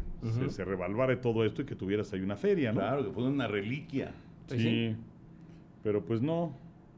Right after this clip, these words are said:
Speaker 1: <laughs>
Speaker 2: Pero
Speaker 1: No,
Speaker 2: bueno.
Speaker 1: bueno, pero pues, eh, no, eh, eh, el objetivo no <laughs> era es-, es-, esa, esa situación de, de a futuro, ¿no? Entonces, pero bueno.
Speaker 2: Pero bueno,
Speaker 1: Me
Speaker 2: tú no
Speaker 1: parece
Speaker 2: te
Speaker 1: bien.
Speaker 2: preocupes, Pepillo, este lo podemos abrir.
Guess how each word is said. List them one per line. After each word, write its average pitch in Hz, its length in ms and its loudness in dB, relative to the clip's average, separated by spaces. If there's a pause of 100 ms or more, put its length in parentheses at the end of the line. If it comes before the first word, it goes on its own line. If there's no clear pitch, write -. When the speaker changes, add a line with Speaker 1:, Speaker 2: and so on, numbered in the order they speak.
(320)
Speaker 1:
<laughs> - 160 -4 (440)
Speaker 2:
Pero 120 140 2
Speaker 1:
No, 139 80 6
Speaker 2:
bueno. 160 140 10
Speaker 1:
bueno, 208 320 10
pero 147 200 6
pues, 156 200 2
eh, 175 120 2 (400)
no, 175 220 4
eh, 160 120 6
eh, 156 420 8
el 151 100 8
objetivo 160 680 6
no 147 120 4
<laughs> - 20 4
era 185 400 6
es-, 156 240 -4 (260)
es-, 135 200 4
esa, 131 260 4
esa 117 380 2
situación 107 600 0
de, 90 200 -2 (440)
de 98 80 0
a 90 40 0
futuro, 104 520 -2
¿no? 95 140 -6 (200)
Entonces, 113 260 -6
pero 123 220 -2
bueno. 170 220 -4 (680)
Speaker 2:
Pero 220 180 8
bueno, 240 180 12
Speaker 1:
Me - 60 8
Speaker 2:
tú 254 80 12
no 247 80 12
Speaker 1:
parece - 120 10
Speaker 2:
te - 80 10
Speaker 1:
bien. 151 120 12
Speaker 2:
preocupes, 147 240 10
Pepillo, 120 420 8 (140)
este 170 200 10
lo 156 80 10
podemos 135 360 8
abrir. 85 240 0